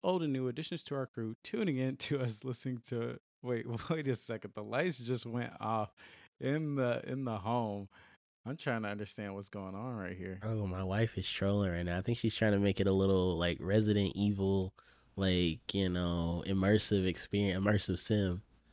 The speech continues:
Speaker 1: Is this one of those things where she was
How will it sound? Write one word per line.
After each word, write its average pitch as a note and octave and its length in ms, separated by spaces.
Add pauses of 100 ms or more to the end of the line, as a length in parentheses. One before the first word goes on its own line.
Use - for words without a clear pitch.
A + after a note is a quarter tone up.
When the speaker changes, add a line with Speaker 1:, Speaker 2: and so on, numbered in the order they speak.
(400)
Speaker 1:
Is A#2+ 160
this E3 180
one C#3 180
of C#3+ 100
those C3 180
things B2+ 420
where G2 420 (120)
she - 180
was G#2+ 260